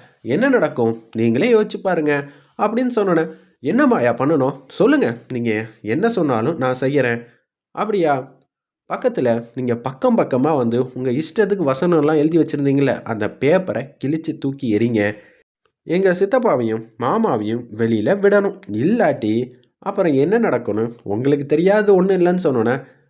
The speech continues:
வேக வேகமா அந்த பேப்பரை வந்து கிழிக்கிறாங்க. "போதுமா மேடம்?" அப்படின்னு சொன்னோன்னே, "அடுத்தது நான் கேட்டிருந்தேனே, யோ, கதவை போய் துறையா" அப்படின்னு சொன்னோன்னே, ஒருத்தவங்க கதவை வந்து திறக்கறாங்க. ரெண்டு பேரும் மாசா வந்து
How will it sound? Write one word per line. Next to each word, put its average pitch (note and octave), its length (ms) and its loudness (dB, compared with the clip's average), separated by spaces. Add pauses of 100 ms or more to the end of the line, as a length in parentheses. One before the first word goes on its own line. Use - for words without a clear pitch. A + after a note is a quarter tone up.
(120)
வேக A#3 240 0
வேகமா A#2+ 340 -2 (120)
அந்த D#3+ 260 -4
பேப்பரை F3+ 360 0
வந்து G#2 240 -2 (220)
கிழிக்கிறாங்க. G3 540 0 (340)
"போதுமா C4+ 400 2
மேடம்?" A#2+ 320 0 (300)
அப்படின்னு F3+ 400 -2
சொன்னோன்னே, C3 340 2 (1120)
"அடுத்தது A3+ 500 0
நான் C3+ 240 -2
கேட்டிருந்தேனே, D#3+ 520 0 (320)
யோ, B3 120 2 (300)
கதவை C4 360 0
போய் G#3+ 300 -4
துறையா" G3 260 0
அப்படின்னு F3+ 340 -2
சொன்னோன்னே, A#2+ 280 -2 (140)
ஒருத்தவங்க E3 440 -2
கதவை D#3 280 2
வந்து B2+ 220 0
திறக்கறாங்க. C#3 480 0 (480)
ரெண்டு A#3 240 0
பேரும் F3+ 300 -2
மாசா D#3 400 0
வந்து A#2 240 2